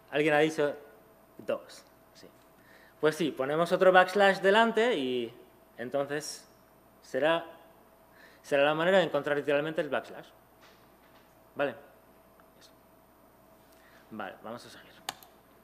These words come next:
Vamos a seguir con otro, otro elemento del lenguaje que es bastante útil, que son las clases de caracteres. ¿Qué es una clase de caracteres? Una clase de caracteres es un conjunto de caracteres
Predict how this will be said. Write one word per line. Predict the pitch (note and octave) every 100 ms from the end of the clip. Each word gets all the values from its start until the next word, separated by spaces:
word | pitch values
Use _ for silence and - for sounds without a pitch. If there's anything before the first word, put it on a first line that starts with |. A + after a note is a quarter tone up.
| _ _ _ - -
Vamos | D3 D#3+
a | E3
seguir | E3 D#3
con | D3+
otro, | D3 D3+ C#3+ C#3 C3+ C3 - - - - -
otro | C#3 C#3+
elemento | C#3+ D3 C#3+
del | C#3+
lenguaje | D3 E3+ E3+ C#3+
que | C#3+
es | B2+
bastante | C3 B2+ B2
útil, | C3+ C3+ B2+ B2 - - _ - _ - - _ _ _ - - -
que |
son | C#3 F3+
las | F3+ -
clases | F3 F#3 F3
de |
caracteres. | D3 A#2 - A#2 - - - _ _ _ _ - - -
¿Qué | F3
es |
una | G3+ E3
clase | D3+ C#3 C3
de |
caracteres? | B2 A2+ A2 G2 -
Una | D3
clase | D3+ F3 F#3
de | F3+
caracteres | F3 F3+ F#3
es | F#3
un | F3
conjunto | C3+ C3+ - E3+ C#3+ A2 F2+ -
de | A#2
caracteres | A#2 G#2+ F#2+ F2+ F#2+